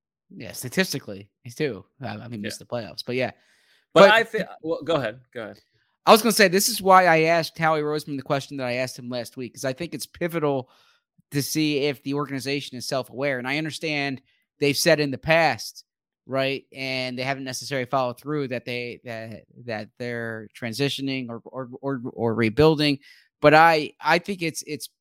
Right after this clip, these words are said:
Speaker 1: it's pivotal that they are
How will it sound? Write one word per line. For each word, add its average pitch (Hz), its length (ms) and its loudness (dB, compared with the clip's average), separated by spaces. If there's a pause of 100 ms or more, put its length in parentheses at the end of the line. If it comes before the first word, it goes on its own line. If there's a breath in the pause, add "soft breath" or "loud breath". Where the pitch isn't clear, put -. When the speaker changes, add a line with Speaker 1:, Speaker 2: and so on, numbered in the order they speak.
(140)
Speaker 1:
it's 139 160 -4
pivotal 143 640 -2 (440)
that 135 420 0
they 143 220 0
are 139 600 0